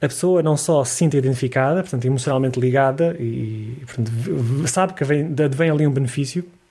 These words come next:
mas nós não podemos também ser demasiado previsíveis, ok? Porque a previsibilidade do, do que aí vem na mensagem vai matar a curiosidade e a pessoa talvez, "Ah, já, já ouvi falar, falar sobre isto, já, já não,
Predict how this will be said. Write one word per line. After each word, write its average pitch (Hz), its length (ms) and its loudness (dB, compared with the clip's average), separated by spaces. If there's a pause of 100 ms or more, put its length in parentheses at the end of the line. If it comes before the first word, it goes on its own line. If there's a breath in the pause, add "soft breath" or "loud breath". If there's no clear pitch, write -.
(1080 loud breath)
mas 185 260 2
nós 185 160 2
não 196 80 2
podemos 185 300 0
também 185 340 2
ser 190 220 0
demasiado 170 400 2
previsíveis, 151 800 0
ok? 123 240 -2
Porque - 220 -4
a - 20 4
previsibilidade 151 760 2
do, 120 180 -4
do 127 240 -6
que 135 100 -2
aí 135 100 2
vem 135 160 2
na 139 120 2
mensagem 151 560 0 (600 loud breath)
vai 127 160 0
matar 143 280 2
a 151 40 4
curiosidade 165 420 2
e - 20 2
a - 40 0
pessoa - 160 -2
talvez, 156 300 2
"Ah, 247 220 0
já, 120 120 -4
já 117 80 -2
ouvi 120 140 0
falar, 117 200 -4
falar 120 180 -2
sobre 123 260 -2
isto, 123 180 -6
já, 123 200 -6
já 123 160 -8 (320)
não, 117 100 -4